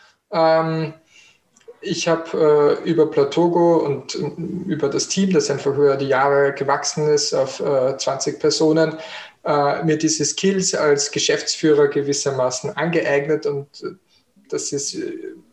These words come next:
so schleichend über die Jahre passiert, dass ich da nie drüber nachgedacht habe. Ähm,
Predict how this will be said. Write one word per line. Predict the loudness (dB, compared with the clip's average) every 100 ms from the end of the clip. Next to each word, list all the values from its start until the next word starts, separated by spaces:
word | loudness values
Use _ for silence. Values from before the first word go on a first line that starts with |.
| _ -20 -16
so | -6 -4
schleichend | 0 0 0 -2 -2
über | -2
die | -2
Jahre | 0 0 2 0
passiert, | 0 -2 2 0 0 -4 -20 -20 _ -8
dass | -4 -4
ich | -4
da | -2 -2
nie | 0 -2
drüber | 0 0 2 2 2
nachgedacht | 0 -4 -4 -6 -6 -8 -4
habe. | -4 -4 -8
Ähm, | -6 -6 -6 -10 -12